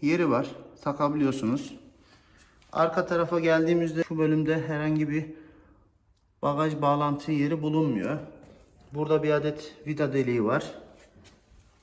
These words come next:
Arka tarafa geldiğimizde burada arkadaşlar bir adet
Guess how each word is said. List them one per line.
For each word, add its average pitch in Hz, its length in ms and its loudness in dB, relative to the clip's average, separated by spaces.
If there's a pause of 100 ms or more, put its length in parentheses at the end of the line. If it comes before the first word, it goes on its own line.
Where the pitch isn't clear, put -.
(840)
Arka 156 300 4
tarafa 170 340 6
geldiğimizde 160 800 4 (180)
burada 151 280 2
arkadaşlar 123 640 0
bir 117 60 0
adet 151 500 -2